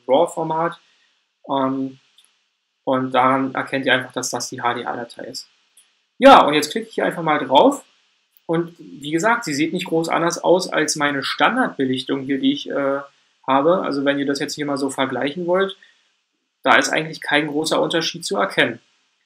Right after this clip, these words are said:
Aber der Unterschied wird gleich hoffentlich <laughs> im Video sichtbar, denn ich möchte jetzt einfach mal zeigen, und ich übertreibe jetzt auch absichtlich in diesem Video, ähm, damit ihr das besser sehen könnt.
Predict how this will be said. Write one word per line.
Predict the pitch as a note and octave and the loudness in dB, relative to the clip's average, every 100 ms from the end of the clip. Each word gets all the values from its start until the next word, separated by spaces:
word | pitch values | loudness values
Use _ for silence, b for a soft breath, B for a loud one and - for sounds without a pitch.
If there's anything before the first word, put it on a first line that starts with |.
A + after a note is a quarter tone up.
| _ _ _ - | _ _ _ 4
Aber | C#3+ G3+ D3 A2+ - _ D3 | 6 6 4 2 -2 _ -4
der | C#3 D#3+ | -2 -2
Unterschied | E3 E3 F3 E3 D3 | -2 -2 -2 -6 -6
wird | D#3 - - - | -8 -8 -16 -6
gleich | B2+ D3+ D#3 - - | -2 -2 -4 -14 -6
hoffentlich | C#3 C#3 D3 C#3 - - | -6 -4 -4 -4 -6 -12
<laughs> | |
im | - - E3 D#3 | -10 -6 -4 -4
Video | E3 E3 E3 C#3 | -8 -4 -2 -2
sichtbar, | D3+ F3 - - C3 F#3 - B B B - | -4 -6 -10 -4 -4 -4 -8 B B B -6
denn | C#3+ | -6
ich | - | -4
möchte | D#3 E3 E3 | -2 -2 -2
jetzt | D#3 - | -4 -4
einfach | D3+ - | -8 -8
mal | C#3+ C#3 | -6 -6
zeigen, | C3+ C3+ C#3+ D#3+ F3+ - | -4 -2 -2 -2 -6 -10
und | C#3+ | -12
ich | C3 | -6
übertreibe | C3+ C3 - D3+ E3 | -4 -4 0 2 2
jetzt | D3 C#3 | -2 -2
auch | B2+ - | -6 -2
absichtlich | E3 - C3 - C3 | -2 -2 -8 -8 -8
in | C3 | -6
diesem | B2+ C3 C3 | -8 -8 -6
Video, | C3 C#3+ E3 E3 b b b _ | -2 0 0 -2 b b b _
ähm, | - C3 C3+ C3+ C3+ - - | -4 -2 0 -4 -8 -14 -8
damit | C#3 C#3+ | -6 -4
ihr | C#3+ | -6
das | C3+ | 0
besser | C3+ C3 B2+ | 0 0 0
sehen | C3 D3+ - | -2 -4 -4
könnt. | C3+ F3+ | -4 -6